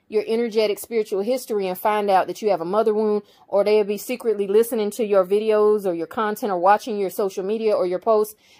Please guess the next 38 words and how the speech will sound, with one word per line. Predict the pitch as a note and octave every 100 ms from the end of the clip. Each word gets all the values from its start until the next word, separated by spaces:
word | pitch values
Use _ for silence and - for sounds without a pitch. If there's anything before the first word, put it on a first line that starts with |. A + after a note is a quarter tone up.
| -
and | F#3+ G3
they | G#3
will | G3+ F#3+ F#3 F3+ _ _
pick | - B3 A#3+
up | A3+ G#3 _ _ _ _ -
or | G3+
just | A3+ G#3+
look | A#3 G3+ -
through | A3+ G#3+
the | F3+
veil | G3+ A3+ G#3 F3+
at | F#3+ F#3+
you | A3+ G3 F3+
and | F#3+ F#3+
see | - A#3
that, | G#3 F#3+ F3
okay, | F3 F#3+ F3+
you | F3 G3
got | F#3+ E3
family | G#3 G3+ G3+
problems, | F#3+ G3 F#3+ F#3+
or | F3
you | E3+
come | F#3 G#3 F#3
from | G3 F3
a |
broken | E3+ G3 G3
home, | F#3+ A3 G#3 G3+ F#3+
or | F3+ F3
you | F3+
maybe | F#3 F3+ F3+
was | F#3 G3
on | F#3+
the | F3
streets | - A3 G#3+ -
as | F#3+
a | F#3+
little, | F#3+ G3 F#3